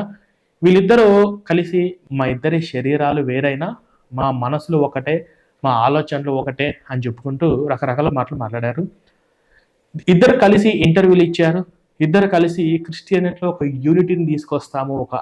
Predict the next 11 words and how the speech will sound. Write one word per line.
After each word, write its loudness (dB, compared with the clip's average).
ఐక్యతను -2
తీసుకొని -6
వస్తాము, -6
మా 2
తరపున 2
వాయిస్ -2
వినిపించే -4
వాళ్ళు 0
ఒకరు -4
అసెంబ్లీలో -2
ఉండాలి, -2